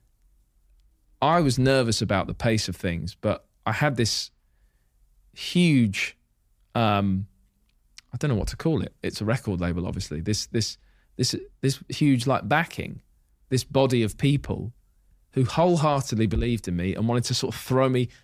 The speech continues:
kind of in at the deep end, but really just sort of throw me in the ocean where it's all really going on. I'd been, like, on the shore training, open mic nights,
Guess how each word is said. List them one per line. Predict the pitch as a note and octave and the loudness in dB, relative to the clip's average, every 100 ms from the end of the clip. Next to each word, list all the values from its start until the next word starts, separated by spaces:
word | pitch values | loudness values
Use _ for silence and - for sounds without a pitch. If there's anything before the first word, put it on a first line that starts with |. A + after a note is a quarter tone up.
| _ - | _ -2
kind | A3+ C4+ | 2 4
of | D3 | 4
in | G#2 | 2
at | F2 | 0
the | F#2 | 0
deep | G2+ F#2 | 0 0
end, | F#2 F2+ | -2 -2
but | D#3 | -2
really | - A3 | 0 0
just | G#3 - | 2 0
sort | B2+ | -2
of | - | 0
throw | C3+ C3 | 2 2
me | B2+ A#2+ | 2 0
in | |
the | A2 A2+ | 2 2
ocean | F3 - - - _ _ _ _ _ - | 2 -2 -10 -14 _ _ _ _ _ -2
where | A#2+ | 0
it's | A#2+ C#3 | 2 2
all | B2 | 2
really | A2 B2+ B2 | 2 2 4
going | A2 A2 G#2+ | 2 2 2
on. | B2+ - A2 _ _ _ - | 0 -4 -10 _ _ _ -4
I'd | C3 C#3+ | 0 2
been, | C3+ A#2+ | 2 4
like, | A2+ A2 | 2 2
on | A2+ | 2
the | G#2+ | 0
shore | - C3+ F2+ F#2 - | 0 0 -2 -6 -10
training, | - B2 A2 F2+ G2 _ _ - | -2 0 2 -2 -8 _ _ -2
open | A2 G2+ G#2+ | -2 0 0
mic | G#2 - | 0 -2
nights, | E2+ - - - | -6 -8 -12 -16